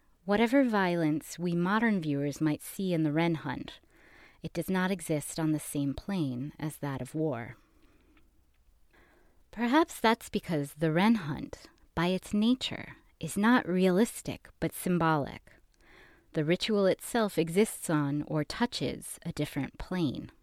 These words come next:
Irish poet Pádraig Fallon connects the Wren Hunt to the ancient Mesopotamian weather god Anzu in his poem Yesterday's Man.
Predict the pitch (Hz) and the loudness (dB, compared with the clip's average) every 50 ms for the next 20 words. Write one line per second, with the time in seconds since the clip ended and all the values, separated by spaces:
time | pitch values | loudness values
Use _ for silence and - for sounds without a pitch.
0 | _ _ _ _ _ _ _ _ _ _ _ _ _ _ - _ _ _ - 190 | _ _ _ _ _ _ _ _ _ _ _ _ _ _ -20 _ _ _ 0 2
1 | 208 220 208 180 - - - 175 190 175 170 156 - - - - - - 208 185 | 2 2 2 0 -4 -6 -4 -2 0 0 0 -2 -4 -8 -12 -10 -6 -2 0 0
2 | 170 156 - - - - 220 226 240 226 185 151 156 185 214 - - 175 180 175 | 0 0 -4 -6 -6 -4 0 0 2 2 2 2 2 0 -2 -4 -6 -4 -4 -4
3 | 175 170 - - - - 170 165 175 180 180 165 143 170 175 165 - - - - | -4 -4 -8 -6 -2 0 2 2 4 4 2 0 0 0 -2 -2 -2 -4 -6 -4
4 | 160 - - 156 190 214 - - 214 151 123 160 185 190 - - 196 - - - | -4 -4 -2 0 0 0 0 0 0 2 2 2 2 2 0 -2 -6 -6 -8 -6
5 | - 180 185 185 180 175 170 160 156 160 165 175 180 170 165 151 - 151 151 147 | -4 -2 0 2 2 2 2 2 2 2 2 0 0 0 -2 -2 0 -2 -2 -2
6 | - - - 175 180 180 180 170 - - 131 120 110 110 - _ _ - - - | -4 -4 -2 0 2 2 2 0 -2 -4 -8 -8 -10 -12 -16 _ _ -20 -20 -20
7 | - - - _ _ _ _ - 165 165 143 156 208 202 - - - 170 175 165 | -20 -20 -20 _ _ _ _ 0 2 2 4 4 2 0 0 -4 -2 0 2 4
8 | 160 156 151 147 143 - 147 160 170 175 - - - - 160 156 156 151 147 139 | 4 2 2 0 -4 -4 0 0 0 0 0 -2 -4 -4 -2 0 0 -2 -2 -2
9 | - 151 151 143 139 135 127 123 120 | 0 0 0 0 0 -2 -6 -8 -10